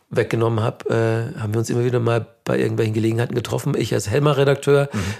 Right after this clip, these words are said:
Speaker 1: er als Metaller-Moderator bei irgendwelchen Konzerten, Festivals oder so. Aber bei Viva war es dann wohl intern so, dass die mit, mit dieser ja dann doch recht klischeehaften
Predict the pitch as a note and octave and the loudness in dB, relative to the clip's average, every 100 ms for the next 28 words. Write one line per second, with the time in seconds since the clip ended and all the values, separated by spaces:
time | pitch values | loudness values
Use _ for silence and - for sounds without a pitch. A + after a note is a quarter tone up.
0 | - B2 B2 A2+ - A#2 A#2 B2+ C3 C3 | -4 0 2 2 0 -2 0 0 2 2
1 | A#2 A#2 B2 B2+ A2+ - A2+ G#2+ G#2+ G#2+ | 2 2 0 -2 -2 -2 -2 -2 -2 -4
2 | A#2 A2+ A2+ A2+ - B2 A#2+ A#2 A#2+ A#2 | -4 -4 -4 -4 -2 0 2 2 0 -2
3 | - - - - - - _ _ _ _ | -8 -10 -10 -12 -14 -18 _ _ _ _
4 | B2+ A#2+ C3 C3+ C#3 D3 - - _ _ | 0 4 4 6 4 2 -2 -10 _ _
5 | _ _ _ _ _ - - C3+ B2+ A2+ | _ _ _ _ _ -20 -2 2 2 2
6 | D#3 F3 D3+ C3 C3+ D#3+ C3+ B2+ B2+ - | 2 4 4 4 2 2 2 2 0 2
7 | C#3 - C#3+ C3+ A#2 B2+ C3+ B2+ B2+ B2 | -2 2 2 2 4 4 4 4 2 2
8 | - - - - _ - A#2+ A2+ A2+ A#2 | -2 -6 -10 -14 _ -4 0 2 4 4
9 | C3 - _ - A2+ G#2+ - - - _ | 2 -2 _ -4 -2 -2 -4 -12 -12 _
10 | - A2 G#2+ A#2+ G#2+ A#2 G#2+ G#2 - _ | -6 -4 -2 -2 2 2 2 0 -6 _
11 | _ _ _ _ _ _ _ _ _ _ | _ _ _ _ _ _ _ _ _ _
12 | _ _ - G2 A2+ A#2+ B2 - B2 - | _ _ -4 0 2 2 0 0 -2 -4
13 | - - - G#2+ - A#2+ C3 C3 B2+ - | -12 -6 -2 0 0 2 4 2 0 -2
14 | C3 A#2+ A#2+ | -2 -2 -2